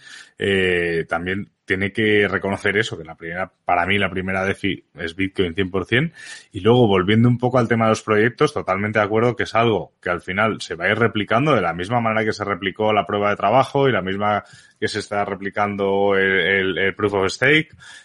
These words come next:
Entonces, se va a ir replicando en diferentes proyectos. Cardano ha salido, en este,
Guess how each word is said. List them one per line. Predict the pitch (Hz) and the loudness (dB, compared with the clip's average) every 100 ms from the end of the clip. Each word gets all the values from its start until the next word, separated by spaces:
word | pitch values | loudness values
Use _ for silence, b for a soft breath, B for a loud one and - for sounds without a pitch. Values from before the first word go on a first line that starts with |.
| B | B
Entonces, | 95 104 95 107 - - | -10 -6 -2 -2 -2 -8
se | - | -2
va | 98 | 2
a | 107 | 2
ir | |
replicando | 110 101 107 120 113 | 2 0 -2 0 0
en | |
diferentes | 104 95 98 101 110 | 0 -2 -2 -4 -4
proyectos. | 104 127 147 160 165 - _ | 0 0 0 0 -2 -4 _
Cardano | 90 90 101 101 | -6 -2 -2 -2
ha | 92 | -2
salido, | 92 113 143 151 151 139 | -2 0 0 2 2 2
en | 101 98 95 92 87 | 2 0 -2 -4 -6
este, | 92 - 95 92 92 90 | -8 -6 -4 0 0 -2